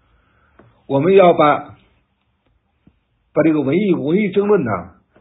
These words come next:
拿入到一种健康的轨道上来。这个健康轨道是什么？就是不，不打棍子，不戴帽子，是什么做，是什么问题就说什么问题。那么胡耀邦他自个儿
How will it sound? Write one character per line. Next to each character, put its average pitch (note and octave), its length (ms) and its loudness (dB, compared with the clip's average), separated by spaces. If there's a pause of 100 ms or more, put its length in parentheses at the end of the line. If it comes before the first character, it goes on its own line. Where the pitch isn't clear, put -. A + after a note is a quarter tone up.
(200)
拿 D#3 220 0
入 E3 160 2
到 D3 200 0
一 C#3 60 -6
种 C3 240 -10
健 F3 180 -2
康 E3 200 -6
的 D3+ 60 -8
轨 G2 160 -12
道 G#2+ 160 -12
上 - 140 -20
来。 - 220 -20 (1120)
这 G3 100 -4
个 F#3 60 -2
健 G#3+ 120 2
康 G#3+ 120 0
轨 F3 80 4
道 E3 100 6
是 D#3 60 -2
什 C#3+ 60 -8
么？ D3 100 -6
就 C3 100 -6
是 C3 180 -6 (560)
不， B2 140 -12
不 - 380 -14
打 A2+ 100 -4
棍 G#2+ 220 -8
子， - 260 -20
不 C3 80 -8
戴 B2+ 140 -2
帽 A2 280 -4
子， - 60 -20 (760)
是 G3 400 0
什 C#3 100 -2
么 D3 100 -4
做， C3+ 400 -4
是 G#3 280 -6
什 - 80 -10
么 D3+ 120 -6
问 D#3+ 160 -4
题 B2 120 -12
就 C3+ 140 -8
说 C3 180 -12
什 A#2+ 80 -16
么 A2+ 100 -14
问 G2+ 120 -18
题。 - 220 -20 (1080)
那 B2+ 120 -8
么 A2+ 40 -16
胡 B2+ 120 -6
耀 C3+ 80 -2
邦 C3 120 0
他 A#2+ 80 -12
自 A#2 160 -12
个 - 80 -14
儿 - 200 -16